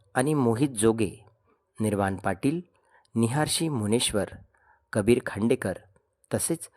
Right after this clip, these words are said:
वसाहतीमधील सर्व परिवार उपस्थित होते. दरम्यान सामाजिक वनीकरणाच्या सौ शीतल गुटे मॅडम यांनी रोपे उपलब्ध करून दिल्याबद्दल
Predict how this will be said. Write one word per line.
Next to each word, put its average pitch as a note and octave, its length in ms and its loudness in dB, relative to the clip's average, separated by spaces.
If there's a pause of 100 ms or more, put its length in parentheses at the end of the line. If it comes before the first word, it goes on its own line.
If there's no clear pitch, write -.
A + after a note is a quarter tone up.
(280)
वसाहतीमधील B2 920 4 (240)
सर्व D3+ 400 2
परिवार A2 400 4
उपस्थित G#2+ 500 -2
होते. - 400 -8 (580)
दरम्यान G2+ 480 -2 (520)
सामाजिक C#3 480 2
वनीकरणाच्या A#2 720 2 (380)
सौ A#2+ 280 4 (280)
शीतल F3 400 2
गुटे A2+ 320 2
मॅडम F#2 340 0 (440)
यांनी A#2 320 4
रोपे A#2 280 2
उपलब्ध C3 520 2
करून C3 320 -2
दिल्याबद्दल G2 600 -2